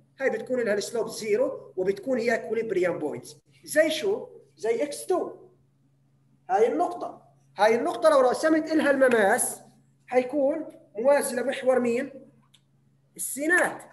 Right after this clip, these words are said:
صح؟ فهون هذا حيكون المماس موازي لمحور السينات. كمان مين؟ اكس ثلاثة. هيو. لو رسمت هاي مماس،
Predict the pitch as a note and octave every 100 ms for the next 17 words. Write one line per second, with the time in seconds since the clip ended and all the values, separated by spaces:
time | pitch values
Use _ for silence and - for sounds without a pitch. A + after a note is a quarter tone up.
0 | - _ _ - A3 C#4 - - _ _
1 | E3+ G#3+ C4 A3 G3+ - - - _ _
2 | _ A#3 A3 F#3+ B3+ C#4 - - _ _
3 | F#3 G3 C4 C4 B3 A#3 A3+ A#3 B3+ -
4 | - - - G3 C4 - A3+ B3 A#3 B3+
5 | C4 - E4+ D#4 - - - _ _ _
6 | _ _ _ _ _ _ _ - B3 D4
7 | D4 F4 A3+ - - - - - - D#4
8 | E4 C4 - F#3+ - - - B3 D#3+ -
9 | - - G#3 D4 D4+ D#4 - D4 C#4 C4+
10 | C#4+ - - - G#3 A#3+ A3+ A#3+ D4 -
11 | -